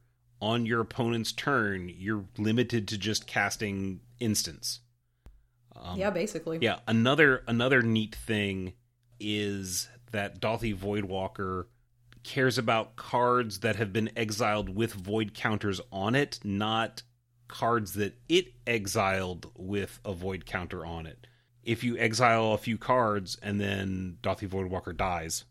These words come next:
Speaker 1: and another Dauthi Voidwalker, uh, comes into play, it can see all those other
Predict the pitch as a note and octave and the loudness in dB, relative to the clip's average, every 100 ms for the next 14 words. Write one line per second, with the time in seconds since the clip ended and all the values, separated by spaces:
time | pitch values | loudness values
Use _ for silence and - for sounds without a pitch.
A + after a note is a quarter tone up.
0 | _ _ - G2+ G2 A2 B2+ B2+ A#2 F#2+ | _ _ -6 -2 0 4 6 6 6 4
1 | G#2 G2+ G2 G2+ G2+ F#2+ G2 - G2+ F#2 | 2 2 -2 0 0 0 -4 -2 -6 -6
2 | F#2 F#2+ - F#2+ F#2 - B2+ G#2+ G2+ G2+ | -10 -12 -8 -6 -6 -4 0 2 2 -2
3 | - G#2 F#2+ F#2+ F#2+ - B2+ C#3+ - C3 | -2 -2 -2 -4 -8 -6 -4 -4 -2 0
4 | G#2+ - - B2 A#2 A2+ G2+ F#2+ - G2+ | 0 2 0 0 0 -2 -4 -6 -4 -2
5 | G#2 G#2 G2 G#2+ G2 F#2+ F2+ | 0 0 2 0 0 -2 -2